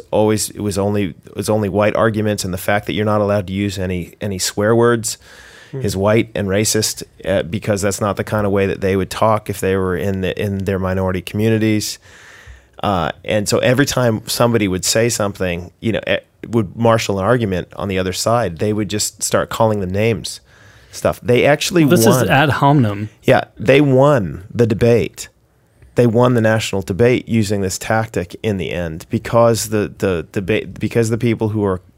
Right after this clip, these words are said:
Speaker 1: who were, uh, judging the debates couldn't come up with a reason to say, "Well, you're wrong." That, yeah, the whole, the whole way we do debate and argumentation is white, and,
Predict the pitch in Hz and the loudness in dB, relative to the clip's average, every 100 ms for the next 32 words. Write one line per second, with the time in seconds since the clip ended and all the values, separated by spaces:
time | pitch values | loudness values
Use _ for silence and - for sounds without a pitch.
0 | 104 107 101 98 92 87 76 87 110 104 | -10 -4 -2 0 0 -2 -4 -2 -2 -2
1 | 98 90 82 123 151 - - - 117 110 | -4 -6 0 0 0 -4 -8 -6 -6 -4
2 | 107 113 107 98 101 98 104 110 104 98 | -4 -2 -2 -2 -4 -2 -2 -2 -4 -8
3 | 92 - - - - - - - _ 110 | -10 -20 -20 -20 -20 -20 -20 -20 _ -6
4 | - 110 110 113 110 - - _ _ - | 0 2 4 4 2 -2 -18 _ _ -20
5 | _ _ _ _ - 117 131 147 107 73 | _ _ _ _ 0 4 6 6 2 -4
6 | - - _ _ 110 107 - _ _ - | -14 -20 _ _ 0 0 -2 _ _ -6
7 | 76 135 117 85 - 110 107 120 110 - | 2 4 4 0 -2 0 4 4 4 0
8 | 110 113 131 123 123 123 117 120 117 110 | -2 4 4 4 4 2 2 2 0 0
9 | 113 117 - 85 113 107 101 120 117 120 | 2 2 0 -2 0 -2 -4 -2 -2 0
10 | 123 139 98 78 73 - 92 95 92 90 | -2 0 -2 -4 -6 -8 -8 -6 -6 -10